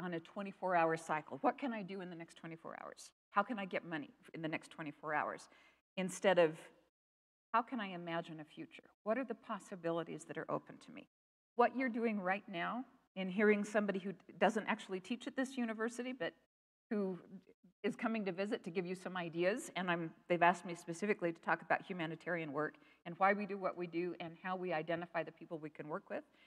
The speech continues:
So I'll be doing that. But the fact that you're here in this magnificent facility, I'm going to be telling you about Abbé Véran, a Catholic priest in the D R Congo. Uh, we took him to Southern Utah University because Scott Wyatt is now the president of that university,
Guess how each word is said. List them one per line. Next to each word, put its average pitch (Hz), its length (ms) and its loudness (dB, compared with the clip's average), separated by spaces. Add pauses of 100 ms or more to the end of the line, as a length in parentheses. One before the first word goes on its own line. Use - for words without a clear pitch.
(220)
So 190 80 4
I'll 185 60 6
be 208 100 2
doing 185 260 -2
that. 180 280 6
But 208 100 0
the - 60 0
fact 302 300 6
that - 120 -2
you're 196 120 -2
here 247 300 2
in 190 220 -4
this 185 140 0 (420)
magnificent 196 840 -2
facility, 165 560 -2 (480)
I'm 196 100 -2
going 202 140 8
to 196 60 6
be 180 180 -2 (240)
telling 220 300 2
you 190 80 2
about 175 300 8
Abbé 180 300 2
Véran, 170 380 2 (120)
a 180 100 0
Catholic 180 440 2
priest 208 320 -10
in 190 100 -14
the 180 60 -8
D 175 160 -6
R 175 120 4
Congo. 175 460 0 (440)
Uh, 170 200 12
we 247 120 4
took 349 260 -6
him 311 160 0
to 262 80 2
Southern 226 320 -2
Utah 208 240 -2
University 180 840 -2
because 175 260 -8
Scott - 300 4
Wyatt 160 280 4
is 160 120 -4
now 160 140 -6
the 160 60 -8
president 165 460 -6
of 160 80 -16
that 180 200 6
university, 151 580 -8